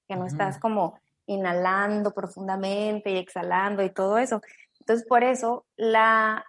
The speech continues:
Speaker 1: respiración es una brújula y es un instrumento para, para el mindfulness.
Speaker 2: Está cañón, está padrísimo. Oye, a ver, quiero como que al final del episodio vamos a platicar un poquito del tema de los mitos y así, pero, eh,
Speaker 1: Ajá.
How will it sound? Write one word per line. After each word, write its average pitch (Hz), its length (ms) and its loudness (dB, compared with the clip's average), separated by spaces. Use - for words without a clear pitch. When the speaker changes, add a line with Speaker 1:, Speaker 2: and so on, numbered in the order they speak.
Speaker 1:
respiración 208 540 0
es 220 100 -6
una 226 180 2
brújula 240 600 2
y 208 120 0
es 196 120 0
un 214 100 0
instrumento 196 540 -4
para, 185 500 -2
para 175 180 -4
el 170 80 -6
mindfulness. - 420 -12
Speaker 2:
Está 151 260 -12
cañón, 156 300 -8
está 143 200 -12
padrísimo. 151 480 -10
Oye, 196 160 4
a 202 60 4
ver, - 260 0
quiero 233 400 4
como 160 200 -4
que 156 380 -8
al 185 140 2
final 226 200 4
del 247 120 4
episodio 170 300 0
vamos 190 180 2
a 190 60 0
platicar 151 300 -4
un 170 80 0
poquito 156 280 -4
del 151 160 2
tema 165 200 0
de 160 60 0
los 147 160 2
mitos 156 320 0
y 156 60 0
así, 147 220 -2
pero, 156 320 0
eh, 170 380 0
Speaker 1:
Ajá. 196 100 -6